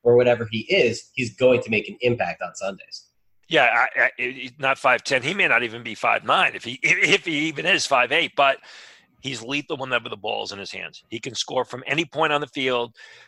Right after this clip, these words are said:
Speaker 2: You can use him as a pass catcher out of the backfield. You can use him, eh, you know, he's gonna be good for the return game. He's a guy who I think is gonna go second day in the draft because of his versatility. Won't be a feature back, but you're gonna get some creative offensive coordinator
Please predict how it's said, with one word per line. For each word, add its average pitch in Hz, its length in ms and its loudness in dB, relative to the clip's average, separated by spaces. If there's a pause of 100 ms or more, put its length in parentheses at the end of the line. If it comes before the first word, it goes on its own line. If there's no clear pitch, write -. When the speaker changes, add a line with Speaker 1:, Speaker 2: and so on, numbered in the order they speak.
Speaker 2:
You 104 80 -12
can 98 120 -10
use 107 160 -8
him 98 80 -12
as 90 100 -14
a 82 60 -20
pass 127 260 0
catcher - 280 0
out 120 40 2
of 117 40 -2
the 113 60 -4
backfield. 117 640 0 (340)
You 107 120 -6
can 127 140 -8
use 143 160 0
him, 139 160 -6
eh, 123 160 0
you 127 140 -2
know, 117 120 2
he's 104 120 -6
gonna 110 140 -8
be 98 80 -8
good 135 180 -2
for 156 80 -10
the 131 80 -4
return 117 340 -4
game. 107 300 -2 (320)
He's 139 160 -4
a 139 60 -4
guy 151 260 4
who 143 140 0
I 143 100 4
think 143 200 -12
is 131 120 -10
gonna 139 180 -8
go 127 320 -2
second 127 400 -4
day 131 160 -2
in 107 80 -12
the 101 60 -14
draft 117 640 -2 (420)
because 135 360 -4
of 117 80 -12
his 117 120 -10
versatility. 120 720 -6 (100)
Won't 139 200 -4
be 190 100 -4
a 190 40 -4
feature 240 340 -4
back, 120 420 0 (160)
but 170 140 -8
you're 139 100 -8
gonna 135 160 -2
get 131 180 -6
some 131 240 -6
creative 143 440 -4 (120)
offensive 135 520 -2
coordinator 120 640 -4